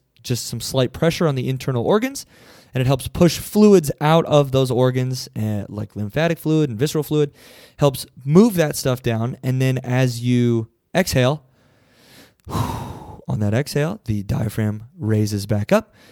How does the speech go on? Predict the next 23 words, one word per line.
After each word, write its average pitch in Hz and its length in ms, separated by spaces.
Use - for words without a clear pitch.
and 117 120
allows 113 440
arterial 147 520
blood 113 460
to 117 120
go 107 220
back 110 340
into 151 400
your 110 120
organs. 135 560
So 131 500
that, 127 280
it's - 160
like 135 120
a - 40
beautiful 143 380
pump 135 260
system, 110 300
and 107 60
it 92 60
works 123 180
very 120 260
well. 110 400